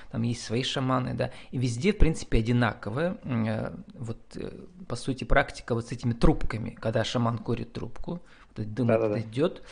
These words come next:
Speaker 1: он начинает говорить, а там, в Ниж-, Южной Америке, там женщина, она начала говорить низким голосом, то есть всё, предок, э, дух предка в неё вселился, и она рассказала <laughs> этому ведущему про то, что никак не могла знать про него,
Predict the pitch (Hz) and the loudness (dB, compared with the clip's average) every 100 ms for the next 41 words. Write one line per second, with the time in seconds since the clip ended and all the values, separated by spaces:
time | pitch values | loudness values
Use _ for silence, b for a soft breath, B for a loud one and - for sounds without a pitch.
0 | B B B B - - 151 156 135 123 | B B B B -20 -2 2 4 4 2
1 | - 123 127 131 117 110 120 120 123 113 | 0 0 2 2 0 -2 -2 0 0 -2
2 | - - 127 123 107 127 123 127 120 120 | -6 -6 -2 0 0 -2 0 0 0 -2
3 | 120 117 120 117 - 113 113 113 - - | 0 0 0 -2 -4 -4 -2 -4 -8 -12
4 | - - - _ - B B B B 127 | -16 -18 -20 _ -20 B B B B -4
5 | 123 117 131 123 120 139 127 123 120 120 | 0 2 2 0 0 4 4 4 2 2
6 | 120 - 123 - 117 113 110 117 120 - | 2 0 -4 -2 -4 -2 -4 -4 -8 -8
7 | 160 185 - - - - 113 - - 120 | -8 -8 -14 -20 -18 -14 -10 -8 -6 -6
8 | - - - - 120 117 120 - - 107 | -8 -16 -18 -8 -2 -2 -4 -10 -10 -8
9 | 101 113 - - - - 110 113 117 - | -8 -8 -8 -8 -8 -8 -6 -4 -4 -6
10 | 127 180 202 - - - 131 117 139 165 | -2 -2 -2 -4 -4 2 4 4 2 2
11 | 135 - 120 - 135 147 107 - - - | 0 -6 -8 -2 -2 -2 -6 -10 -14 -10
12 | - 127 120 127 147 202 - 127 127 123 | -6 -2 -2 0 0 0 -2 0 -2 -2
13 | B B B B B 135 139 165 160 - | B B B B B 4 6 4 2 0
14 | 147 156 151 151 139 131 127 127 120 127 | 0 6 6 6 4 4 4 2 2 -2
15 | - - 123 113 123 123 117 - | -4 -4 -6 -2 -2 -2 -6 -10